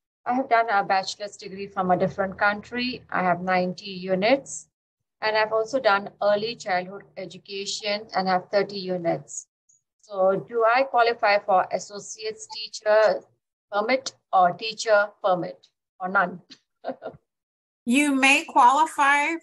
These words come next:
Speaker 2: for as high as teacher. Um, you would need to obtain the foreign transcript evaluation from one of the agencies that
Speaker 1: Yes, I have
Speaker 2: are
Speaker 1: it ready. I have the official transcript. I have the open one, and I have been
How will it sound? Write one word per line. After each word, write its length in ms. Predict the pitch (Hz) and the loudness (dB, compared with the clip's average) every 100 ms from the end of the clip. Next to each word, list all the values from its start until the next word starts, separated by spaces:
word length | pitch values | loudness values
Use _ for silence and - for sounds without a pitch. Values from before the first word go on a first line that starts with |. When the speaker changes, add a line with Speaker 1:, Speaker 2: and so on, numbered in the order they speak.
| _ | _
Speaker 2:
for 560 | 269 254 240 233 220 - | -6 -4 -2 -2 -6 -8
as 260 | 220 233 - | -10 -10 -4
high 340 | 233 214 233 | 0 0 0
as 280 | 240 247 - | -4 -6 -6
teacher. 720 | - 262 254 - 277 269 262 - | -6 -6 -6 -4 -2 0 0 2
Um, 380 | 214 214 - _ _ _ _ _ - | 2 0 -6 _ _ _ _ _ -8
you 240 | 214 254 | -4 0
would 160 | 247 247 | 2 2
need 240 | 254 254 | 0 -2
to 140 | 277 - | -2 -2
obtain 520 | 240 - 240 233 240 | -4 -6 -4 -4 -6
the 120 | 233 - | -8 -8
foreign 300 | 226 226 240 | -4 -4 -4
transcript 640 | 254 233 240 - 240 247 | -2 -2 -2 -4 -8 -8
evaluation 1040 | - 214 220 220 208 208 233 247 240 254 - - _ | -8 -4 -4 -4 -6 -6 -4 -2 -2 -4 -8 -20 _
from 320 | 233 226 214 | 0 0 0
one 240 | 214 214 - | 0 -2 -2
of 200 | 240 220 | -6 -6
the 100 | 214 | -8
agencies 1000 | 175 208 214 247 247 247 247 240 240 233 - _ 208 | -6 -6 -6 -6 -4 -6 -6 -4 -6 -8 -14 _ -2
that 260 | 214 196 | 0 0
Speaker 1:
Yes, 100 | - - | -2 -2
I 220 | 190 196 | 0 0
have 220 | 190 196 | 0 -2
Speaker 2:
are 40 | 202 | -2
Speaker 1:
it 160 | 196 | -4
ready. 380 | 202 202 214 233 | -2 -2 -4 -8
I 100 | - | -6
have 220 | 196 196 - | -2 -2 -2
the 120 | 202 | -4
official 480 | 196 226 214 240 220 | -6 -12 -12 -10 -6
transcript. 580 | 226 220 220 - 220 214 | -2 0 -2 -10 -10 -6
I 80 | 185 | -4
have 160 | 190 - | -2 0
the 60 | |
open 300 | 196 202 226 208 | 0 0 -4 2
one, 340 | 202 208 226 - | 2 2 0 -6
and 160 | 208 | -2
I 160 | 226 240 | 2 2
have 260 | 233 240 | 2 -2
been 100 | 240 | -2